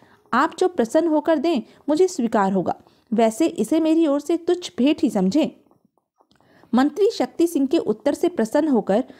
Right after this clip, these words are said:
राजा जय सिंह ने खजांची को पन्द्रह हजार स्वर्ण मुद्राएं लाने का आदेश दिया। खजांची पन्द्रह थालियों में स्वर्ण मुद्राएं सजा लाया। यह इनाम आपके लिए है मंत्री जी, लीजिए,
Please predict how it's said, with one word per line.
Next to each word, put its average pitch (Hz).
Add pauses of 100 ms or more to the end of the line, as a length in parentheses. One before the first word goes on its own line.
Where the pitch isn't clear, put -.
(140)
राजा 262
जय 262
सिंह 226
ने 233
खजांची 214
को 254
पन्द्रह 262
हजार 240
स्वर्ण 262
मुद्राएं 214
लाने 190
का -
आदेश 185
दिया। - (360)
खजांची 285
पन्द्रह 269
थालियों 254
में 233
स्वर्ण 294
मुद्राएं 214
सजा 190
लाया। - (640)
यह 269
इनाम 285 (100)
आपके 214
लिए 277
है 214
मंत्री 196
जी, 294 (260)
लीजिए, 214